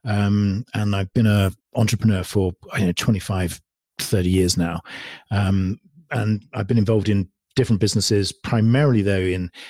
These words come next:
you know, telecoms, finance, um, and technology. And, uh, when I moved to the U S, I, I swore that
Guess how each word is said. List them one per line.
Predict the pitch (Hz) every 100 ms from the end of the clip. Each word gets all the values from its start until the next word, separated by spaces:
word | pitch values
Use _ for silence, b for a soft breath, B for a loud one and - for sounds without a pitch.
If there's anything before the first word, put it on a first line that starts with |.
| B
you | -
know, | 98
telecoms, | 98 - 107 - 101 95 92 -
finance, | - - 107 98 92 95 - - - B B B
um, | 113 101 95 98 -
and | 101
technology. | - 120 113 147 135 95 90 82 90 B B B -
And, | 104 98 98
uh, | 104 107
when | 131
I |
moved | 131 123
to | -
the | 107
U | 110 110
S, | 101 -
I, | 98 95 _
I | 123
swore | 98 - - 165 185 127 92
that | 101 98